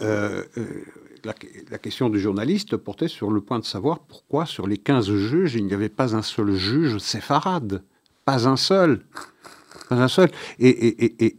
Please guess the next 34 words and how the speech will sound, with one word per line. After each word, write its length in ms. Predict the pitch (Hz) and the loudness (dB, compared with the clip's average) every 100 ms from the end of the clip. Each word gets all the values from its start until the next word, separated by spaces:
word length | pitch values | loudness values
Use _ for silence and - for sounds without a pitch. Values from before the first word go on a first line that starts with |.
| 107 | 2
et 40 | |
la 120 | 104 101 | 4 2
réponse, 480 | 98 175 196 - - | 4 4 4 2 -2
c'était : « 380 | - 107 190 143 | 0 4 6 6
Il 120 | 123 | 6
est 100 | 135 | 6
très 120 | 135 | 4
possible 400 | - 123 190 196 - | 0 -2 0 -2 -4
qu'on 140 | 117 | -8
se 120 | - | -8
soit 240 | 117 - 160 | -8 -6 -6
trompé 480 | - 113 - 156 - | -4 -2 2 2 0
lourdement. » 720 | 113 117 113 123 147 175 143 - _ _ _ _ _ - | 0 2 4 4 4 4 2 -10 _ _ _ _ _ -2
Je 60 | |
veux 60 | 127 | 0
dire, 180 | 139 135 | 0 -2
c'est 140 | 113 | -6
quand 100 | 139 | -4
même 160 | 135 117 | -2 -4
extraordinaire. 800 | 117 - 123 104 120 143 196 | -6 -4 -2 0 2 0 0
Vous 180 | 143 113 | -2 -2
avez 180 | 120 135 | 2 2
une 120 | 123 | 2
population 540 | - - 113 117 - 117 | -2 -4 -2 -2 -2 0
sociologiquement 760 | 147 143 135 123 120 - 117 | 0 2 0 0 -6 -6 -4
en 80 | 107 | -4
Israël 400 | 101 - 107 104 | -4 -6 -6 -6
qui 120 | - | -8
est 20 | - | -12
partagée 480 | 98 - 92 98 | -12 -8 -8 -6
entre 240 | 98 90 98 | -8 -10 -16
séfarades 460 | - - 104 92 | -14 -8 -6 -6
et 80 | 80 | -8
ashkénazes, 580 | - - 87 110 170 | -10 -10 -6 0 0